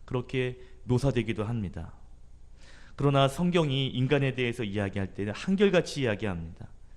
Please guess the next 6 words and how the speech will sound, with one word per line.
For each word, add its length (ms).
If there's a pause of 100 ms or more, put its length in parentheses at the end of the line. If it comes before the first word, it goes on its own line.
(520)
"인간은 540 (460)
약한 360
존재다"라고 1120
이야기합니다. 760 (640)
성경은요, 800
인간이 640